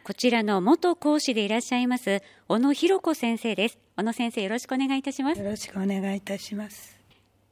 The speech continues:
Speaker 1: さて、小野先生は以前こちらを指導されていらっしゃったということで、今は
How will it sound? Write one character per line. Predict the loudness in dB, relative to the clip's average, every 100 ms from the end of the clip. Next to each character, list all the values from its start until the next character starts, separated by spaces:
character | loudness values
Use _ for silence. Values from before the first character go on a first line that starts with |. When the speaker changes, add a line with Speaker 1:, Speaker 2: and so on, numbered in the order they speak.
| _ -6
Speaker 1:
さ | -4
て、 | 2 4 6
小 | 4
野 | 2
先 | 2 2 2
生 | 0 0
は | 0
以 | 0 4
前 | 4 4
こ | 0 -8
ち | -2
ら | -2 -2
を | -4
指 | -4 -2
導 | -2
さ | -2
れ | -4
て | -2
い | -2
ら | -4
っ |
し | -2 -4
ゃ |
っ | -4
た | -4 -4
と | -6
い | -6
う | -8 -8
こ | -10
と | -8 -2
で、 | 0 -2 -6 -6 0
今 | 2 4 2
は | 0 0 -2